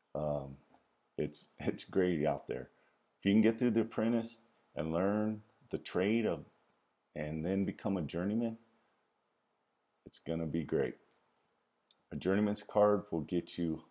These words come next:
a lot of food on your table if you want it, a lot of Christmas presents, and a lot of smiling faces.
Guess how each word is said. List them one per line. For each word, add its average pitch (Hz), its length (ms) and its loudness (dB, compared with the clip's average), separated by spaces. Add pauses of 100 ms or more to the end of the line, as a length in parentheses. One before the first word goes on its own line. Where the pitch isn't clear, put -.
a - 80 -2
lot 73 240 6
of 107 100 -2
food 131 240 2
on 131 180 4
your 123 100 -4
table 123 420 0
if 120 120 -6
you 123 100 -4
want 120 220 0
it, 139 100 -8 (440)
a - 60 -2
lot 80 200 2
of 85 120 -2
Christmas 104 400 -2
presents, 104 680 -4 (500)
and 76 100 -6
a 78 40 -4
lot 80 240 6
of 85 140 -2
smiling 80 440 -6
faces. - 600 -8